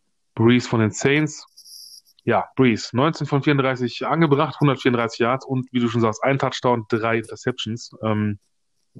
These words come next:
und hier ist das Ding. Meine, das ist jetzt so meine Sicht der, Sichtweise der Dinge. Ähm, Drew Brees, klar, er hat jetzt dabei, ist, glaub ich, N B C oder C B S, ist ja C B S, hat er den Vertrag unterschrieben, klar, wird also auch dann so ein, äh,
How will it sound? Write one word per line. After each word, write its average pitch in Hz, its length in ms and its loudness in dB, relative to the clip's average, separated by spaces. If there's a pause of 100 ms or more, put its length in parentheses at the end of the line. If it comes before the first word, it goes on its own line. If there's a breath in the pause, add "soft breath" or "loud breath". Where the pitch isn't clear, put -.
(160)
und 123 140 0
hier 147 140 2
ist 147 80 -2
das 139 120 -2
Ding. 131 220 -2 (1500 soft breath)
Meine, 156 600 2 (220)
das 139 180 -4
ist 147 100 -8
jetzt 151 120 -4
so 147 80 4
meine 143 260 2
Sicht - 400 -10
der, 123 340 4 (760 loud breath)
Sichtweise 117 680 -2
der 113 120 2
Dinge. 107 400 -2
Ähm, 113 600 0
Drew 135 180 6
Brees, 151 380 4
klar, 131 200 2
er 117 80 2
hat 139 120 0
jetzt 131 160 0
dabei, 120 400 2
ist, - 240 -6
glaub 160 140 -2
ich, 143 80 -6
N 123 80 -4
B 110 80 -6
C 143 340 2
oder 113 360 4
C - 180 -2
B 117 140 4
S, 135 320 0
ist 123 160 -8
ja 117 80 4
C 117 160 -2
B 110 80 6
S, 107 220 -2
hat 120 140 -2
er 120 120 2
den 110 160 2
Vertrag 139 340 -2
unterschrieben, 143 480 0
klar, 123 240 2
wird 113 100 2
also 113 160 2
auch 123 140 0
dann 110 200 0
so 110 120 2
ein, 104 260 -4
äh, 113 140 -8